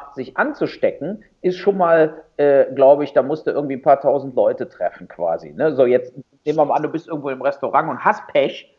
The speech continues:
und da ist so ein Superspreader. Jetzt kriegst du das Virus, ja? So, dann hast du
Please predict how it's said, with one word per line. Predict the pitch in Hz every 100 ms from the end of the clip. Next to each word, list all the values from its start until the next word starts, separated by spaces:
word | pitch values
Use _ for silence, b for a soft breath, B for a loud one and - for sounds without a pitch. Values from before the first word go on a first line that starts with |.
| -
und | 139 139
da |
ist | 143 -
so |
ein | 151
Superspreader. | 151 190 131 - - 101 92 - - B B
Jetzt | 127 -
kriegst | 214 - -
du | 190
das | 180 160
Virus, | 156 156 113 78 -
ja? | 85 - - B
So, | - 120 - -
dann | 143 143
hast | 190
du | 190